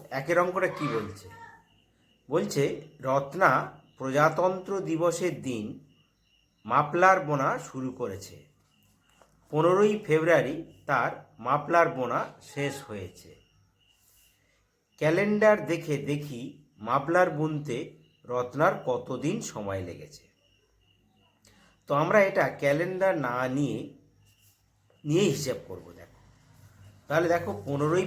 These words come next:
ফেব্রুয়ারি থেকে শুরু করেছে, এই প্রজাতন্ত্র দিবস শুরু করেছে আর পনেরোই ফেব্রুয়ারি শেষ করেছে। তাহলে আমরা দেখো, প্রজাতন্ত্র দিবস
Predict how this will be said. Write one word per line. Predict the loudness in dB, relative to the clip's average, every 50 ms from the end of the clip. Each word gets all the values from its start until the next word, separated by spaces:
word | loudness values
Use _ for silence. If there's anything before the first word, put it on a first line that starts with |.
| 0 0
ফেব্রুয়ারি | 0 2 4 2 2 2 0
থেকে | -2 -4 -6 -6 -8
শুরু | -8 -8 -6 -4 -2
করেছে, | 0 0 0 0 -2 -4 -6 -6 -8 -10 -16 -20 -20 _ _ _ _ -20 -10 -8 -6
এই | -6 -4
প্রজাতন্ত্র | -4 -2 -2 0 0 0 -2 -2 -2 -2
দিবস | -2 -2 -2 -4 -4
শুরু | -4 -4 -4 -2 -2
করেছে | -4 -4 -4 -4 -6 -6 -6 -8 -14 -20 _ _ _ _ _ -2
আর | 0 0 0 0 -2 -8
পনেরোই | -8 -6 -4 -4 -4 -4 -4
ফেব্রুয়ারি | -2 -2 -2 -2 -4 -6 -6
শেষ | -8 -8 -8 -12 -16
করেছে। | -16 -16 -18 -18 -20 -20 _ _ _ _ _ _ _ -20 -20 -20 -20 -8 -2
তাহলে | 2 2 4 4 4 2
আমরা | 2 2 0 0 0
দেখো, | -2 -4 -6 -8 -8 -10 -10 -14 -18 -20 _ _ _ _ _ _ _ _ _ _ _ _ -12
প্রজাতন্ত্র | -6 -2 -2 0 2 2 2 2 0 -2 -4 -4
দিবস | -2 -2 -2 -2